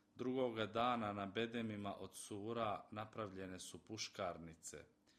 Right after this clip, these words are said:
i oni će stanovnicima dženeta viknuti: „Mir vama”,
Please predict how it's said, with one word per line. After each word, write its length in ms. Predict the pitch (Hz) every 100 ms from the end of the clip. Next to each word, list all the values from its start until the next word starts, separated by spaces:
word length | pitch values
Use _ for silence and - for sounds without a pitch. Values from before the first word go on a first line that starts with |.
| - _ _
i 140 | - 101
oni 260 | 104 110 110
će 180 | - 92
stanovnicima 1080 | - 98 95 95 98 107 - 110 101 95 - -
dženeta 640 | 95 104 113 104 92 -
viknuti: 800 | 87 95 107 107 104 92 - 92 - _ _
„Mir 420 | - 113 127 98 87
vama”, 360 | 101 107 87